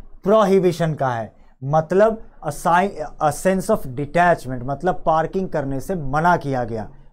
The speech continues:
उस स्पेस से उनको अलग किया गया। तो जब भी स्पेस से अलग करने की बात होती है, क्या यूज़ होता है हमेशा? हमेशा क्या यूज़ होता है बच्चों? From यूज़ होता है।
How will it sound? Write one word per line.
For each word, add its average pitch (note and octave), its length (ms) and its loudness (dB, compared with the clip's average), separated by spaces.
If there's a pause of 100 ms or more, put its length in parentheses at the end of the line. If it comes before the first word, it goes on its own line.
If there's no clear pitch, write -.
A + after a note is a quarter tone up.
(120)
उस - 260 -2 (180)
स्पेस - 640 0
से A#3 160 4
उनको F3 300 -2
अलग D3 340 0
किया B2 220 -4
गया। G#2 220 -8 (260)
तो D3+ 60 -8
जब F#3+ 180 0
भी A#3+ 120 0
स्पेस - 500 -4
से C#4 160 -8
अलग F#3 300 -2
करने D#3 260 -4
की D3 120 -4
बात C3 260 -2
होती B2+ 220 -6
है, D#3 100 -2
क्या D3 220 -4
यूज़ E3 220 0
होता E3+ 200 0
है E3+ 80 2
हमेशा? F3+ 420 -4 (280)
हमेशा C#3 280 -4
क्या D#3 200 2
यूज़ E3 140 2
होता E3+ 180 0
है E3+ 60 0
बच्चों? F#3+ 280 -2 (460)
From G3 360 4
यूज़ C#3+ 260 -2
होता A#2 300 -8
है। G2+ 120 -12